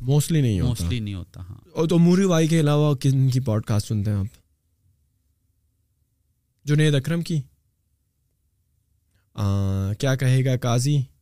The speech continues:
Speaker 2: ہاں، کبھی کبھی۔
Speaker 1: مزمل؟
Speaker 2: مزمل بھائی۔
Speaker 1: آ،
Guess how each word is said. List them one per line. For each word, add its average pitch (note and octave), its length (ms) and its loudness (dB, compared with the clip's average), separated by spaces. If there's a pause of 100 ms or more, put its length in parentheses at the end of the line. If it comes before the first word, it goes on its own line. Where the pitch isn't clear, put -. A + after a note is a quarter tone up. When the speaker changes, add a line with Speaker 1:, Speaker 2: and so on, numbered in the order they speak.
(300)
Speaker 2:
ہاں، A#2+ 280 0
کبھی C3 240 -2
کبھی۔ G#2+ 240 -4 (400)
Speaker 1:
مزمل؟ C#3+ 580 2 (280)
Speaker 2:
مزمل A#2+ 440 0
بھائی۔ G#2+ 260 -4 (460)
Speaker 1:
آ، G#2+ 80 -4